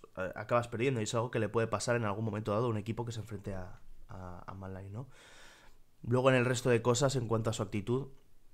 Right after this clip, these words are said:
yo no compro, ¿no? este argumento de, claro, es que con esa actitud al final no mejoras, ¿no? porque te crees el mejor. Yo creo que va aparte. Em, en el caso de Supa, él, aunque muchas veces, eh,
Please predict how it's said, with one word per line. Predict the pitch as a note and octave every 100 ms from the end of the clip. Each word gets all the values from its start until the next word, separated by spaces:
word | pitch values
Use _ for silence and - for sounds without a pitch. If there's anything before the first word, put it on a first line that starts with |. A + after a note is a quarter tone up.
| - - - -
yo | A#2+ C3+
no | B2+ -
compro, | C3 G#2+ G2+
¿no? | C#3+
este | A#2+ A2+
argumento | A#2 A2+ A#2 A#2 A2
de, | G#2+ G#2 - - - - - -
claro, | E3 C#3
es | B2+
que | D#3+
con | C#3+
esa | D3 D3
actitud | C3 C3 D#3
al | C#3+
final | B2 C#3 C#3+
no | C3+
mejoras, | A2+ - D3 A#2
¿no? | C#3+ D3+
porque | A#2+ A2+
te | G#2+
crees | B2 B2 C3+
el | A2+
mejor. | A2 C3+ C#3+ E3+ - - - - -
Yo | C#3
creo | D#3 C#3
que | B2
va | A2
aparte. | G#2 B2 B2 D3 F3 -
Em, | A2 G#2+ G#2 G2+ G2+ F#2+ G#2+ - - - - - - - - - -
en | -
el | A#2+
caso | A#2 C#3+ D3+
de | B2
Supa, | - B2 A#2 A2+
él, | A2+ A2+
aunque | G#2+ A2+
muchas | A#2 A#2+ A#2 G#2+
veces, | A2 A2+ G2+ -
eh, | G#2 G2 G2